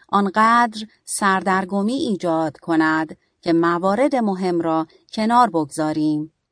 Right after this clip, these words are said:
سوم این که بیایید برای لحظه‌ای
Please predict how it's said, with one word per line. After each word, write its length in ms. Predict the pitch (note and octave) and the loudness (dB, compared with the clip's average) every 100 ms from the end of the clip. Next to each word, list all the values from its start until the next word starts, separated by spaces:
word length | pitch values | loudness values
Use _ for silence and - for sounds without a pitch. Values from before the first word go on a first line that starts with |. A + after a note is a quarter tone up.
| _ | _
سوم 420 | - D4 C#4 E4 D#4 | 0 2 6 6 6
این 220 | D#4 D4+ | 8 6
که 180 | D4 B3 | 6 2
بیایید 640 | A#3+ A#3 A3 G#3+ G#3+ F3+ | 2 4 4 2 0 0
برای 420 | F3+ E3+ F#3+ F#3+ | 0 2 0 0
لحظه‌ای 640 | F3 E3+ E3 - F#3 E3 | 0 0 -4 -4 0 2